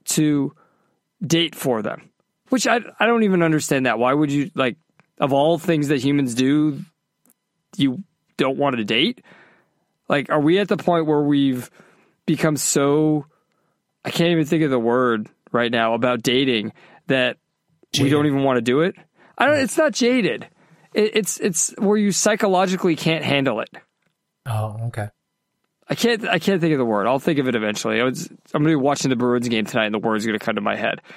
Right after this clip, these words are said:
Speaker 1: right? But why, why of all human things would you not wanna date? Well, what ends up happening is the robots fall in love with each other because the robots are idealized versions of these people,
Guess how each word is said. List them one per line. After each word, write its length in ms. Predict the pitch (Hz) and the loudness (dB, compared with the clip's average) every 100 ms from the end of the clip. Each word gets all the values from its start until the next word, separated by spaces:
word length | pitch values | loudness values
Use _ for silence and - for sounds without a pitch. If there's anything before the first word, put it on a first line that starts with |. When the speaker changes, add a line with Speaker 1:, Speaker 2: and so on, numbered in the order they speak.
| - - | -20 -4
Speaker 1:
right? 120 | 170 - _ - - - - | -4 -4 _ -20 -20 -10 -2
But 120 | 226 | 0
why, 280 | 208 269 247 | 2 2 2
why 240 | 208 269 | 2 2
of 100 | 277 | 2
all 200 | 208 233 | 2 2
human 280 | 196 233 208 | 2 0 2
things 220 | 175 196 | 0 0
would 100 | 156 | 0
you 140 | 143 143 | 0 0
not 160 | 139 | 0
wanna 180 | 135 127 | 0 0
date? 300 | 113 107 - - - - | -2 -4 -8 -18 -10 0
Well, 160 | 196 | 2
what 140 | 185 208 | 2 2
ends 180 | 262 240 | 2 0
up 120 | 170 | 2
happening 460 | 175 180 180 156 | 2 2 0 2
is 300 | 139 131 131 | 2 2 0
the 120 | 131 135 | 0 2
robots 480 | 156 170 160 143 | 2 2 0 0
fall 240 | - 147 139 | 0 0 2
in 80 | 139 | 2
love 160 | 147 | 2
with 120 | 139 | 0
each 200 | 123 110 | 0 0
other 300 | 117 104 107 - - - | 0 0 -2 -4 -20 -4
because 300 | 180 165 180 | 0 2 2
the 80 | 180 | 2
robots 420 | 190 214 202 175 | 2 2 2 2
are 140 | 175 151 | 0 2
idealized 880 | 156 147 156 147 135 147 135 131 | 2 2 2 2 -2 0 0 0
versions 400 | 123 139 131 123 | 0 0 0 -2
of 180 | 123 127 | 0 0
these 200 | 127 113 | 0 -2
people, 440 | - 185 143 113 | -2 0 0 -2